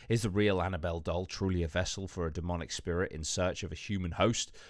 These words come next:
Or is she simply a child's toy used as a prop for wildly profitable ghost stories? These are the real stories of the Annabelle doll.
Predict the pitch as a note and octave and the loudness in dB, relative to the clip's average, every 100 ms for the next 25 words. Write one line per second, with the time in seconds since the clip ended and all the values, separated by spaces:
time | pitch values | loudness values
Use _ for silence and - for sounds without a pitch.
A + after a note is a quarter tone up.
0 | - - A#3+ A#3 A#3+ G#3+ C#3 G2 F#2+ F#2 | -20 -8 -2 0 0 0 2 2 2 2
1 | - F#2+ E2+ - - E2+ D#2+ D#2 E2+ - | 2 4 4 0 -2 0 0 0 0 -2
2 | G2 - G2 E2 - F2 F#2 F2+ F2+ G2+ | -6 -2 0 0 -4 -4 0 0 0 -2
3 | G2+ - - - D#2+ F#2+ F2+ G2 G#2 - | -2 -2 -2 -6 -4 -2 4 4 4 2
4 | - F2 E2 D#2 D#2 - - - - - | 4 4 4 2 0 2 2 0 -10 -20
5 | - - F2 F2+ F#2 F2+ D#2 D2+ E2 F#2 | -16 -6 -2 -2 0 0 0 2 2 2
6 | G2 - G2+ E2 D2 D#2 F2+ - G2+ - | 0 -2 0 0 -2 -4 -8 -6 -6 -4
7 | D#2+ E2+ - - - - F2 E2+ E2 - | -6 -6 -6 -6 -8 -10 -8 -6 -6 -8
8 | C3 | -10